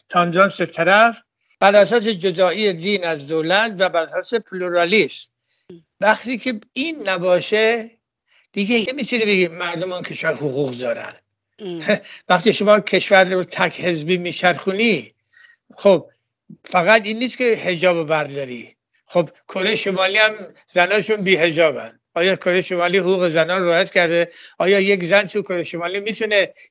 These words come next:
Speaker 1: یه حزب تشکیل بده و رای بده مثلاً تو لیبرال به حزب، نمی‌دونم،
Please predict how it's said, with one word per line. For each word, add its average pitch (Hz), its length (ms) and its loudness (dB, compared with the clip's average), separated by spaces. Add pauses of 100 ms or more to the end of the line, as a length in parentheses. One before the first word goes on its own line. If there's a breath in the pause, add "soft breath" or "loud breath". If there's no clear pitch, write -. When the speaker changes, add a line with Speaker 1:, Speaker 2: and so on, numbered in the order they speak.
Speaker 1:
یه 175 100 2
حزب 180 260 0
تشکیل 170 400 -2
بده 170 440 0 (500)
و 170 320 0 (140)
رای 180 220 2
بده 170 180 -2
مثلاً 160 260 -6
تو 160 100 0
لیبرال 160 500 4
به 151 160 -4
حزب، 151 180 -6
نمی‌دونم، 151 720 -6